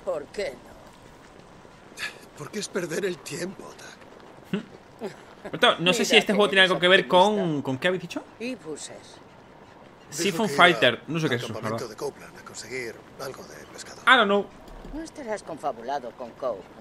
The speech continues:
Speaker 1: ¿no? ¿Vives cerca de él?
Speaker 2: Ni cerca, ni lejos. Oye, mira, no soy la parienta de Buser. Él va donde quiere.
Speaker 3: Hola. Vaya rebota, pega esa basura, ¿no?
Speaker 2: <laughs> Joder. ¿Esta mierda arde día y noche?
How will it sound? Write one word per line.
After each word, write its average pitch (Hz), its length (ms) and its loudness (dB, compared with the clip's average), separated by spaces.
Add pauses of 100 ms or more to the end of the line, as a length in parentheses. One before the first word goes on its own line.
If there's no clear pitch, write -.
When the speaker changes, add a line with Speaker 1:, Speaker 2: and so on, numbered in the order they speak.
Speaker 1:
¿no? 170 120 -14 (240)
¿Vives 123 300 -10
cerca 131 320 -10
de 143 120 -10
él? 165 60 -14 (840)
Speaker 2:
Ni 180 100 -6
cerca, 165 440 -8 (200)
ni 117 100 -10
lejos. - 380 -10 (100)
Oye, 226 160 -8
mira, 254 200 -4
no 277 180 -6
soy 170 280 -4
la 160 140 -2
parienta 139 540 -6
de 101 80 -10
Buser. - 300 -14 (260)
Él 175 220 -4
va 156 120 -2
donde 143 260 -8
quiere. 110 260 -8 (880)
Speaker 3:
Hola. 143 340 4 (760)
Vaya 123 160 4
rebota, 127 280 6
pega 120 120 6
esa 131 140 0
basura, 151 320 4
¿no? 214 40 0 (160)
Speaker 2:
<laughs> - 140 -20
Joder. - 380 -10 (880)
¿Esta 147 220 -6
mierda 147 340 -4
arde 147 240 -4
día 147 340 -4
y 135 60 -6
noche? 151 360 -4